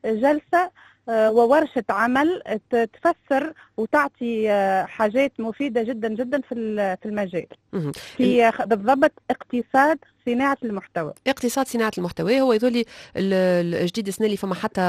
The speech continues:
Speaker 2: آه، يمكن، آه، فما جزء خاص بالتكنولوجيا تحديدًا، فما بالاقتصاد وبصناعة المحتوى، وربطهم الثلاثة مع بعضهم، معناتها، آه، كما هما يقولوا، آه، three tracks tailored for، آه، creators. آم،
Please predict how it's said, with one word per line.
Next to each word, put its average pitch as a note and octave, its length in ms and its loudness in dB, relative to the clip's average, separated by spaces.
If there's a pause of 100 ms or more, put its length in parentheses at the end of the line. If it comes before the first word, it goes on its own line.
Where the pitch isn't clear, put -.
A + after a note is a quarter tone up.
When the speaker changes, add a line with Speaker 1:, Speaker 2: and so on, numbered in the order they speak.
(140)
Speaker 2:
آه، D#3 300 -2
يمكن، E3+ 480 -4
آه، D#3+ 200 0 (380)
فما F#3+ 460 -2
جزء F#3+ 420 0
خاص A3 440 0
بالتكنولوجيا G3 720 0
تحديدًا، G#3+ 480 0
فما F3+ 200 -2
بالاقتصاد G#3+ 720 -2
وبصناعة F3+ 440 -2
المحتوى، E3+ 360 0
وربطهم A3+ 420 0
الثلاثة C4 420 0 (340)
مع F3 160 -2
بعضهم، F#3 460 4
معناتها، D3+ 680 0
آه، D3 320 -2
كما F#3 260 -4
هما F#3+ 200 2
يقولوا، F3 460 2
آه، D#3+ 140 4
three G#3 280 0
tracks A3+ 300 2
tailored A3 480 2
for، A3 60 -4
آه، F#3+ 360 2 (100)
creators. F#3 500 2 (460)
آم، E3 420 6